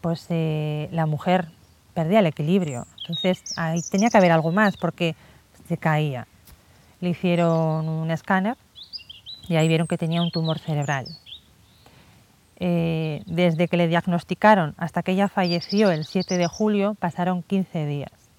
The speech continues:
Eh, yo digo, los que trabajan ahí, médicos, que estáis viendo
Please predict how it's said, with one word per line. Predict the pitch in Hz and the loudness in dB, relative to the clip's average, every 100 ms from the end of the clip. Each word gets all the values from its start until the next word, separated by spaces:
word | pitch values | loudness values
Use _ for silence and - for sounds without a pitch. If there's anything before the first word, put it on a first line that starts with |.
| _ _ _ _ _ _ _ _ _ _ _ _ _ - - - - - - - - - - - - | _ _ _ _ _ _ _ _ _ _ _ _ _ -20 -20 -20 -20 -20 -14 -12 -12 -16 -20 -20 -8
Eh, | 196 190 180 175 170 165 165 160 160 - _ _ 175 | 0 4 6 4 4 2 0 -2 -4 -8 _ _ 4
yo | 240 | 6
digo, | 226 170 147 139 131 180 185 _ _ _ _ - _ _ _ _ _ _ _ _ _ _ _ _ _ _ _ - - - | 6 4 2 0 -4 -10 -16 _ _ _ _ -20 _ _ _ _ _ _ _ _ _ _ _ _ _ _ _ -20 -14 0
los | 190 190 | 2 2
que | 202 | 0
trabajan | 180 170 208 - 254 | 4 4 4 2 0
ahí, | 170 156 147 151 - _ - - - - - - | 0 0 -4 -8 -16 _ -18 -16 -16 -18 -20 -14
médicos, | 170 170 156 - 143 160 - - - | -4 -2 -2 -4 -8 -8 -14 -18 -10
que | |
estáis | 170 - 196 | -6 -2 0
viendo | 165 160 156 143 | 0 0 -2 -4